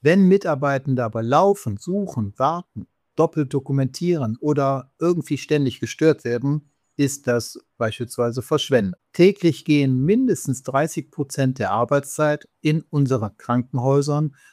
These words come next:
durch solche potenziell vermeidbare Verschwendung verloren. Fragen Sie Mitarbeitende, schätzen manche sogar deutlich mehr.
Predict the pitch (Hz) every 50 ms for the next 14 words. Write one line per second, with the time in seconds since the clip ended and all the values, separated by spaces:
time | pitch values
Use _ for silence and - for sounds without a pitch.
0 | _ _ - 127 123 - - - - 135 139 151 170 165 - - 160 147 135 -
1 | _ - - 196 190 170 160 131 - - 143 131 135 131 - 123 107 110 117 123
2 | 127 117 _ - 123 110 113 113 - - 117 - - - 117 107 107 107 107 101
3 | 98 - - 117 107 104 98 95 92 - - _ _ _ _ _ - 120 120 120
4 | 113 113 113 95 104 98 - - 107 143 156 - 185 165 160 165 160 160 156 -
5 | 143 135 131 139 135 135 135 _ _ _ _ _ _ - - - 147 143 - -
6 | - 143 127 120 113 113 127 123 - - 123 110 123 117 113 117 113 113 110 -
7 | _ _ _ _ - 113 107 104 104 104 - 107 107 104 - - _ 110 110 113
8 | 110 104 - -